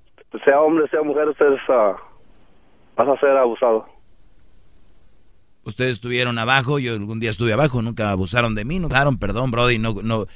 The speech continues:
Speaker 2: qué bueno que no fue la misma historia para todos como te sucedió y qué lástima que te pasó a ti, brody.
Speaker 1: No, pues yo, eh, yo viví eso, cuando llegaba todo me acuerdo que las mujeres azoradas, les, les servían lo, tenían que servirles a aquellos,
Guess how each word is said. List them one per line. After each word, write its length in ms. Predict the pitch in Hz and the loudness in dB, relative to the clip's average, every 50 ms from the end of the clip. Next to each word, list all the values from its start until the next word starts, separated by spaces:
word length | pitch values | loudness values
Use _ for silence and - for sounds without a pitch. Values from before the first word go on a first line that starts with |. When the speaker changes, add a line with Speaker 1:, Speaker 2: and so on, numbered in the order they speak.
| - - - - - - - - | -20 -20 -20 -20 -20 -18 -6 -2
Speaker 2:
qué 100 | 123 120 | 0 2
bueno 500 | 120 131 139 151 160 175 190 190 151 110 | 2 2 2 2 4 2 2 2 0 -2
que 120 | - 110 | -4 -4
no 120 | 110 123 123 | -4 -2 0
fue 100 | 113 131 127 | 2 2 4
la 100 | 127 120 | 4 4
misma 180 | 123 131 127 117 | 2 2 0 -2
historia 280 | 98 107 120 127 120 87 | -4 -2 0 0 0 0
para 220 | 78 104 98 95 | -2 -4 -6 -2
todos 260 | 80 123 123 120 101 | 2 2 2 2 2
como 220 | 95 110 104 104 90 | 0 -2 -4 -4 -6
te 100 | 98 98 | -6 -8
sucedió 280 | 80 80 101 101 120 156 | -6 -6 -4 -4 -2 -4
y 60 | 143 | -2
qué 120 | - 131 123 | -4 -4 0
lástima 380 | 123 127 123 107 127 117 110 104 | 0 0 2 0 0 -2 -4 -6
que 100 | 123 - | -8 -10
te 120 | - 90 | -10 -10
pasó 260 | - 90 90 - 110 | -8 -6 -4 -2 -2
a 60 | 110 | -2
ti, 180 | 82 - 104 123 | 0 0 0 2
brody. 260 | 120 107 92 80 65 - - - - - - - - - - - - - - - - - - - - - - - - - - - - - - - | 2 2 0 -2 -4 -8 -16 -20 -20 -20 -20 -20 -20 -20 -20 -20 -20 -20 -20 -20 -20 -20 -20 -20 -20 -20 -20 -20 -20 -20 -20 -20 -20 -20 -14 0
Speaker 1:
No, 220 | - 135 139 151 | 4 6 6 6
pues 180 | 147 - 151 147 | 4 2 0 0
yo, 260 | 160 - - - 123 | 0 -2 -4 -4 -6
eh, 220 | 127 - - - - 165 | -6 -6 -8 -4 0 2
yo 100 | 175 180 | 4 6
viví 160 | 180 170 185 180 | 6 6 4 4
eso, 160 | 180 165 170 | 4 4 2
cuando 200 | - 160 151 147 | 2 2 4 4
llegaba 360 | 147 151 151 160 170 175 165 | 4 6 6 6 6 4 4
todo 200 | - - 156 156 | 4 4 4 4
me 80 | 160 156 | 2 2
acuerdo 340 | 135 - 147 139 139 139 131 | 2 2 2 2 2 2 2
que 80 | 139 | 2
las 120 | 131 127 127 | 2 2 2
mujeres 300 | 123 120 127 127 135 131 | 2 2 2 2 2 0
azoradas, 640 | 131 123 - 131 120 117 120 127 131 131 127 123 117 - - | 0 0 2 2 2 4 4 2 2 2 0 0 -4 -6 -6
les, 160 | 127 120 117 - - - | -4 -4 -4 -4 -6 -6
les 160 | - 120 110 - | -4 -4 0 2
servían 260 | 123 117 123 131 135 | 2 4 4 2 2
lo, 100 | 139 123 - _ _ _ _ _ _ - | 0 -2 -4 _ _ _ _ _ _ 0
tenían 280 | - 127 127 139 143 147 | 0 2 2 2 0 -2
que 120 | - - 147 | -2 -4 -2
servirles 560 | - 147 127 123 123 131 131 135 131 123 - | 0 0 2 2 2 2 2 2 0 0 -2
a 60 | 120 | -2
aquellos, 260 | 104 - 123 127 123 | 2 4 4 4 4